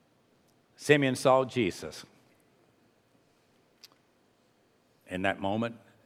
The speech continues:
as he held him. And he could see Jesus' ministry. And he began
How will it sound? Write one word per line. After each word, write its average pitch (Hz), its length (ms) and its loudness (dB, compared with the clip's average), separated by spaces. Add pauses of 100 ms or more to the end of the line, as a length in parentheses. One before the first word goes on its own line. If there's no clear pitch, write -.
(160)
as - 60 -18
he 98 100 -10
held 117 340 0
him. 127 200 -4 (2000)
And 156 120 4
he 175 40 6
could 156 160 0
see 202 220 4
Jesus' 151 580 -2
ministry. 131 600 -6 (1300)
And 143 140 4
he 233 180 8
began 156 640 6